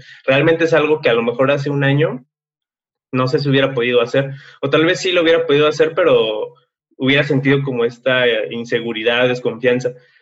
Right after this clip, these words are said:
cosa que hoy, hoy ya no siento. Entonces, yo creo que en la vida diaria, pues, sí puedes pasar desde incluso que sales a la calle y te sientes inseguro, o sea, sientes que te miran, que, o sea,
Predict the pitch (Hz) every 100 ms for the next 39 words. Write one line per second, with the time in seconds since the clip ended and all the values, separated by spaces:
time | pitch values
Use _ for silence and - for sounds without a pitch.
0 | _ 139 143 151 139 117 123 127 127 -
1 | 123 123 123 123 151 151 151 - - _
2 | _ _ _ _ _ _ _ 123 135 131
3 | 143 139 143 143 170 139 123 135 139 139
4 | 139 147 139 120 139 139 127 127 127 -
5 | - - _ 131 127 143 139 139 143 123
6 | 127 127 127 139 123 - - _ _ _
7 | _ 139 143 147 131 110 135 135 135 151
8 | 165 - - _ _ 135 131 139 143 170
9 | 160 139 131 175 175 143 135 147 151 165
10 | 151 135 131 117 120 139 143 143 143 139
11 | 117 113 113 113 110 - 127 131 123